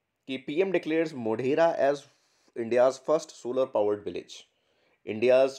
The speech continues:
first solar powered village। तो मोढेरा इससे पहले जो है वो सन टेम्पल के लिए जाना जाता था, ये विलेज जो है ये सन टेम्पल के लिए जाना जाता था। अब यहाँ पे आपका पहला सोलर पा-, इसको, इसको जो है पहला सोलर पावर्ड,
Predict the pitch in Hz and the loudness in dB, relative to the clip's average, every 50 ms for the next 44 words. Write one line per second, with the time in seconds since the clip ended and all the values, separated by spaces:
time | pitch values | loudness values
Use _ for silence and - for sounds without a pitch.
0 | - - 165 170 180 - - - - _ _ _ _ _ _ _ _ _ - - | -6 -2 -2 -2 -2 -4 -10 -18 -20 _ _ _ _ _ _ _ _ _ -20 -12
1 | - 147 151 156 165 165 165 - - _ - 104 110 113 117 120 117 117 101 101 | -8 -4 4 4 4 4 4 0 -8 _ 0 0 0 2 0 -2 -2 -4 -6 -4
2 | 90 87 85 - - - _ _ _ _ _ _ _ _ _ _ _ _ _ 170 | -4 -4 -6 -8 -14 -20 _ _ _ _ _ _ _ _ _ _ _ _ _ 0
3 | 175 - - 143 143 139 139 143 156 175 196 190 180 175 - - 185 - - 135 | 0 0 -2 -2 -2 0 2 2 2 4 4 2 2 0 -2 -6 -4 -4 -4 -6
4 | 151 147 165 170 151 143 147 151 156 151 156 151 - - 147 139 135 127 143 127 | -4 -4 -4 -4 -4 -6 -6 -4 -4 -4 -4 -6 -4 -4 -4 -4 -2 -4 -6 -6
5 | 120 123 135 131 127 127 127 123 120 117 117 113 117 113 110 - 113 101 120 123 | -4 -8 -8 -8 -4 -4 -4 -2 -2 -2 -2 -2 -2 -4 -4 -6 -10 -12 -12 -14
6 | - - _ _ _ 95 98 107 135 165 - _ _ _ _ _ _ _ _ _ | -14 -18 _ _ _ -14 -12 -12 -12 -12 -16 _ _ _ _ _ _ _ _ _
7 | _ _ _ _ _ _ _ 90 104 104 117 110 110 113 120 120 117 113 110 107 | _ _ _ _ _ _ _ -8 -6 -6 -6 -8 -10 -12 -14 -12 -12 -10 -10 -10
8 | - 117 107 104 - 107 107 113 110 104 110 107 110 107 107 107 104 120 123 139 | -8 -8 -10 -8 -8 -10 -10 -10 -10 -8 -6 -4 -2 -2 -2 -4 -4 -6 -6 -8
9 | 165 214 - _ _ _ _ _ _ _ _ _ - 170 190 180 175 170 165 160 | -10 -12 -14 _ _ _ _ _ _ _ _ _ 2 2 2 4 2 2 2 2
10 | 160 165 147 127 - - 160 156 156 - 139 147 151 160 165 160 - - 135 139 | 2 4 4 4 4 2 -2 -4 -2 -2 -4 0 2 2 2 2 0 -4 -4 -2
11 | 143 139 - 127 117 - 120 123 117 - - - - - - 117 - - 151 135 | -2 -2 -4 -6 -4 -4 -4 -6 -6 -8 -8 -6 -6 -6 -6 -8 -6 -4 -4 -2
12 | 131 139 151 151 - 139 139 143 160 170 - - - 135 139 147 156 147 147 - | 0 -2 -2 0 0 0 2 2 0 -2 -4 -8 -8 -6 0 0 0 0 0 0
13 | 123 120 117 120 123 160 | -2 0 0 0 -4 -4